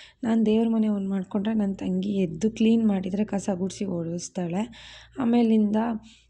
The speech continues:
ಅಮ್ಮನಿಗೆ ತಿಂಡಿ ಮಾಡಿಕೊಡ್ತಾರೆ ಅಂದ್ಬಿಟ್ಟು ನಾನು ಫಸ್ಟ್ ಪೂಜೆ ಮಾಡ್ಬಿಡೋಣ ಅಂದ್ಬಿಟ್ಟು ದೇವ್ರ ಸಾಂಗ್ ಹಾಕಿ ಮನೆಯೆಲ್ಲ ಕ್ಲೀನ್ ಮಾಡಿಬಿಡ್ತೀನಿ. ನನಗೆ personally ಯಾರೇ ಮನೆ ಕ್ಲೀನ್ ಮಾಡಿದ್ರೂ ಇಷ್ಟ ಆಗಲ್ಲ.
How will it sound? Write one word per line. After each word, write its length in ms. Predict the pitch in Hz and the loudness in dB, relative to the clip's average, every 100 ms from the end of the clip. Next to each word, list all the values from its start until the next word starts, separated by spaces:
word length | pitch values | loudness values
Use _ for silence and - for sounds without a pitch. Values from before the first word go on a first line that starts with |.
| _ 381 | _ -4
ಅಮ್ಮನಿಗೆ 640 | 220 208 220 226 220 220 | 2 4 6 6 4 4
ತಿಂಡಿ 360 | 220 214 190 214 | 2 0 0 0
ಮಾಡಿಕೊಡ್ತಾರೆ 680 | 202 185 185 190 185 190 185 | 0 -2 -2 -6 -6 -4 -4
ಅಂದ್ಬಿಟ್ಟು 500 | 180 175 175 180 220 | -2 -2 -2 -2 0
ನಾನು 260 | 214 196 208 | 2 0 -2
ಫಸ್ಟ್ 340 | 202 - - | -4 -6 -6
ಪೂಜೆ 300 | 196 190 196 | -4 -2 -2
ಮಾಡ್ಬಿಡೋಣ 560 | 190 180 175 175 175 175 | -2 -2 -2 -2 -2 -2
ಅಂದ್ಬಿಟ್ಟು 640 | 175 170 170 170 262 294 - - - - 202 | -4 -4 -4 -2 -2 -4 -12 -20 -16 -8 0
ದೇವ್ರ 240 | 214 208 | 2 2
ಸಾಂಗ್ 400 | 208 208 196 190 | 0 -2 -2 -2
ಹಾಕಿ 640 | 180 185 202 - 247 285 - - - | -4 -4 -4 -4 -4 -2 -6 -8 -6
ಮನೆಯೆಲ್ಲ 340 | 196 202 202 208 | -2 0 2 0
ಕ್ಲೀನ್ 380 | 220 202 190 196 | 0 0 0 0
ಮಾಡಿಬಿಡ್ತೀನಿ. 720 | 185 175 170 - 185 226 427 208 | -2 -4 -8 -6 -2 -2 -2 -6
ನನಗೆ 840 | 190 214 226 214 254 277 - - - _ | 0 0 0 2 0 0 -6 -20 -20 _
personally 640 | - 226 226 226 233 233 220 | -6 -2 -2 0 2 2 2
ಯಾರೇ 340 | 185 185 214 | 2 2 2
ಮನೆ 320 | 233 196 208 | 2 2 0
ಕ್ಲೀನ್ 300 | 202 196 190 | 0 -4 -4
ಮಾಡಿದ್ರೂ 360 | 190 190 190 220 | -2 -2 0 0
ಇಷ್ಟ 260 | 208 - 202 | -2 -4 -6
ಆಗಲ್ಲ. 440 | 196 185 180 | -6 -4 -4